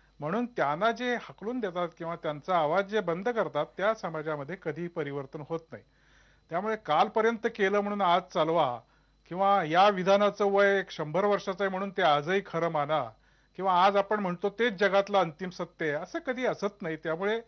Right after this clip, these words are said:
एवढी वैचारिक पारदर्शकता ठेवली पाहिजे.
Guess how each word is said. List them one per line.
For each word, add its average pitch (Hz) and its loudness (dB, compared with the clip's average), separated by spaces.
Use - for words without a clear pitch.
एवढी 175 -4
वैचारिक 190 -2
पारदर्शकता 175 -2
ठेवली 202 -4
पाहिजे. 139 -4